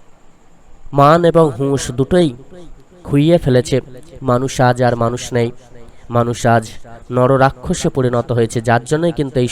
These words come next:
সমস্যাগুলো দেখা দিচ্ছে। আমরা যদি প্রকৃত রূপে মানুষের মতো মানুষ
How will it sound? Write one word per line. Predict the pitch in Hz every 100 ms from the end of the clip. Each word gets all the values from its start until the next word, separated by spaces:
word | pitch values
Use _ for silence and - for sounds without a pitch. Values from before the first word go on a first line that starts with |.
| -
সমস্যাগুলো | 117 127 - 117 117
দেখা | 107 107 113
দিচ্ছে। | 117 - 123 - - - - - - - - - -
আমরা | 160 196
যদি | 190 196
প্রকৃত | 190 185 196 190
রূপে | 196 208
মানুষের | 190 175 185 196 190
মতো | 185 185
মানুষ | 170